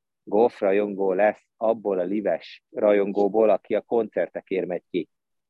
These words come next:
Hány ember fog abból ütőt fogni? Hány ember lesz ab-, annak a gyereke golfozó?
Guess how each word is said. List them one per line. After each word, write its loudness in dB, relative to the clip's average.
Hány 4
ember 0
fog -6
abból -2
ütőt -4
fogni? -6
Hány 2
ember 2
lesz 0
ab-, -2
annak -4
a -6
gyereke 0
golfozó? -4